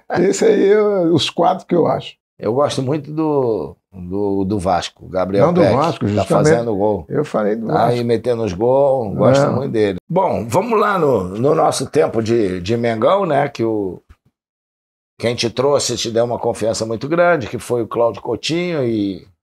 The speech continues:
Speaker 2: e a gente fez gol a dar com pau aí e tal.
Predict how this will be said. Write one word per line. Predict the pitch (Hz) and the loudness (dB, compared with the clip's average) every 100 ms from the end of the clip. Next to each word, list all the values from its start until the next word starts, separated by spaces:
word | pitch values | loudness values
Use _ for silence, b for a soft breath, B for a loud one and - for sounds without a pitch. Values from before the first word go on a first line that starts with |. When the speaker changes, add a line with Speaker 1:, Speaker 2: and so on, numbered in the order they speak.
| _ _ | _ _
Speaker 2:
e | 98 | 0
a | 104 98 | 0 0
gente | 107 110 - 107 82 _ _ _ _ _ _ _ _ _ | -2 -4 -6 -10 -10 _ _ _ _ _ _ _ _ _
fez | - 110 | -4 -2
gol | 95 120 123 | 0 2 2
a | |
dar | 117 120 | 2 -2
com | 113 98 | -2 -8
pau | - 110 110 107 | -2 0 4 4
aí | 127 165 | 2 -2
e | |
tal. | 139 123 143 180 185 | -2 0 2 0 -4